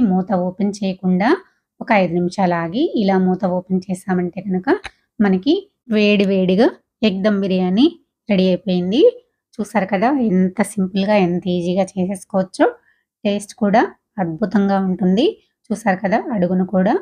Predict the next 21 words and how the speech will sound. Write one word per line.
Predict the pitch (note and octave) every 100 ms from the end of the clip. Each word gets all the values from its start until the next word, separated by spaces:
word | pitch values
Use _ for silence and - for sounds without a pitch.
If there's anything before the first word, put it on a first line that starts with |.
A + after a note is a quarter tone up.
| -
అడుగంటకుండా | G#3 F#3 F#3+ F#3 F#3 F#3 B3 A4
చాలా | - G#3 E3+ F3
బాగా | F#3 F#3 F#3
అయితే | F3+ G3+
ఉడికిపోయింది. | F#3+ F#3 - G3 F3+ F#3+ D4+ F#4+ _ _ _
స్మెల్ | - G3+ F#3+
అయితే | F#3 F#3 D4+ A#4 - _ -
అదిరిపోతుంది. | F#3+ E3+ E3+ G#3 F#3+ F#3 F#3+ C#4+ G4 _ _ _ -
తప్పకుండా | G3 - - A3 G3 F#3 F#3 -
ఇలా | G#3 F#3 F3+ F3+ -
ఈ | G3+
ప్రాసెస్‌లో | - G#3 A3 A3+ D4+
మీరు | C4+ G3 G3
కూడా | G3 G3 D4+ F#4+ _ _ -
ఇంట్లో | A3 G3+ B3 B4+ - _
ట్రై | A3 F#3
చేయండి. | - G#3 F#3+ F#3+ C#4+ F#4 _ _ _
టేస్ట్ | A3+ G#3 G#3 B3
అయితే | A3+ E4+ B4+ - _
సూపర్ | - G3+ - - G#3+
అంటే | G#3 G3+